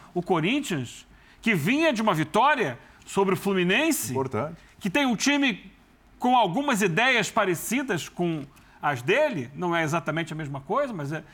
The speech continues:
Speaker 1: é um time com um, um futebol propositivo, é um time que gosta de ter a posse de bola, de atuar no campo de ataque. O Corinthians encontrou o caminho pra ganhar do Fluminense no domingo e ele não tá entendendo isso.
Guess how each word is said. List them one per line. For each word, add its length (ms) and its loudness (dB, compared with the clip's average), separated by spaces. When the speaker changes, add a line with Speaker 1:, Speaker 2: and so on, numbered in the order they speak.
Speaker 1:
é 60 -6
um 80 -2
time 200 -2
com 340 -6
um, 380 -4
um 40 -2
futebol 380 -4
propositivo, 920 -6
é 60 -18
um 80 -12
time 200 -6
que 80 0
gosta 400 0
de 160 -8
ter 220 2
a 40 -2
posse 300 -6
de 60 -10
bola, 380 0
de 100 -8
atuar 300 0
no 80 -8
campo 240 -10
de 60 -8
ataque. 440 0
O 80 -6
Corinthians 440 0
encontrou 500 0
o 40 -4
caminho 340 -2
pra 140 -4
ganhar 200 0
do 60 -8
Fluminense 420 -4
no 60 -6
domingo 380 -2
e 40 -2
ele 100 -4
não 160 -4
tá 120 0
entendendo 560 -2
isso. 320 -8